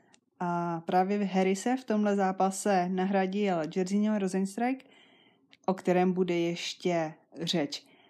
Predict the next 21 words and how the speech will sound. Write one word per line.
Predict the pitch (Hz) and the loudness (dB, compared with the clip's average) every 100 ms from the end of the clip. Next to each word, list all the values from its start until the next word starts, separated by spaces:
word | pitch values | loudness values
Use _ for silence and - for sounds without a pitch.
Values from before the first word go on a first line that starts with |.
| _ - | _ -4
Mimochodem | 202 208 214 240 247 240 226 | 0 0 2 2 4 2 2
šestnáctého | - 196 208 196 196 208 208 226 220 175 160 - _ | 0 0 2 0 0 0 0 2 4 2 0 -8 _
května | - 190 185 185 220 285 | -2 2 2 0 0 0
na | 233 | 0
tom | 214 202 | 0 0
gala | 202 | 0
večeru | 202 196 214 208 | 0 0 0 0
se | 220 220 202 | 0 0 2
nám | 196 196 | 2 0
představí | 196 208 196 - 190 202 | 0 -2 -2 0 0 2
i | 196 196 208 | 2 2 0
Angela | - 202 196 214 220 | 0 -2 0 0 0
Hill | 208 185 262 - - - _ _ _ _ - | 2 2 0 -4 -20 -20 _ _ _ _ -8
a | 175 175 | -4 -2
bude | 175 175 180 | 0 0 0
to | 190 | 0
pro | 190 | 0
ní | 185 190 196 | 0 2 0
už | 180 196 - - - | 2 0 -2 -16 -8
třetí | - 196 196 208 | 0 0 0 0
zápas | 190 165 165 196 190 190 - - | 2 0 0 0 0 0 -6 -4